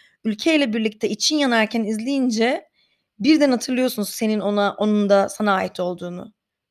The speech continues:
Ülkem burası benim yani. Benim ülkem yanıyor. Sanki merhametsiz bir hemşire damar yolu açıp serumla tuz ruhu basmış gibi kanıma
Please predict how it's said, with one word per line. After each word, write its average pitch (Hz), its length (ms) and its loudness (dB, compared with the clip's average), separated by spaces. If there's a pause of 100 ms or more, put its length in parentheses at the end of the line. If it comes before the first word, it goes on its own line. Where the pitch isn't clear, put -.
Ülkem 208 280 -2 (120)
burası 208 320 0
benim 185 260 -2
yani. 185 340 -4
Benim 254 320 2
ülkem 294 340 -2 (120)
yanıyor. 320 420 2 (600)
Sanki 311 320 2
merhametsiz 285 760 2
bir 277 80 2
hemşire 254 640 2
damar 233 300 2
yolu 240 200 2
açıp 226 300 -2
serumla 233 460 -2
tuz 233 320 -4
ruhu 208 220 -2
basmış 208 340 -2
gibi 196 220 -4
kanıma 208 440 -2